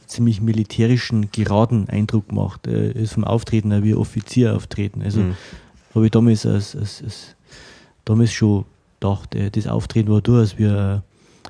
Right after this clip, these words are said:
Speaker 1: wie ein Offizier. Ich weiß, dass, ich glaub, ich hätte mal in Amerika oder, oder vor der U N reden müssen, da haben sie ihn dann,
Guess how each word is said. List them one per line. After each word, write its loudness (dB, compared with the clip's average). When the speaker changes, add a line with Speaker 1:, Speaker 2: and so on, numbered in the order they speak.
Speaker 1:
wie 2
ein 4
Offizier. -2
Ich 2
weiß, 4
dass, 0
ich -12
glaub, -2
ich 0
hätte -6
mal 2
in 0
Amerika 0
oder, 2
oder 0
vor -2
der 4
U -2
N 4
reden 2
müssen, -2
da -4
haben 0
sie -2
ihn -2
dann, 2